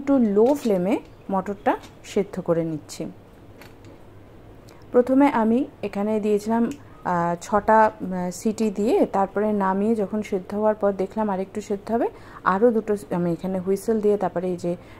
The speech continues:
ঢাকনা খুলেছি। আহ, এখন পুরো সেদ্ধই হয়ে গেছে। এবার আমি আলুগুলোকে এর সঙ্গে, আহ, হাতার পেছনটা দিয়ে ভালো করে ম্যাশ করে নেব। আর ওদিকে আমি কিছু, আহ, সবজি যেমন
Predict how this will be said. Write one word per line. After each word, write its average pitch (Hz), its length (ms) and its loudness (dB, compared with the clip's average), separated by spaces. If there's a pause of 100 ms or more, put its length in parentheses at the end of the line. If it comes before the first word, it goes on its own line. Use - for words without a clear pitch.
ঢাকনা 185 380 -2
খুলেছি। 208 560 0 (440)
আহ, 190 60 -4 (320)
এখন 208 380 -4 (180)
পুরো 220 140 0
সেদ্ধই 214 500 2
হয়ে 196 240 2
গেছে। 196 240 0
এবার 220 180 4
আমি 190 200 -2
আলুগুলোকে 202 640 0
এর 233 60 4
সঙ্গে, 190 400 -4
আহ, - 540 -8
হাতার 185 420 2
পেছনটা 214 460 0
দিয়ে 233 140 4
ভালো 175 280 -2
করে 214 240 2 (440)
ম্যাশ 196 240 -2
করে 185 220 0
নেব। 170 280 -2 (260)
আর 196 140 2
ওদিকে 233 320 2
আমি 220 280 2
কিছু, 208 440 -4 (280)
আহ, 175 280 -2
সবজি 214 500 0
যেমন 202 340 0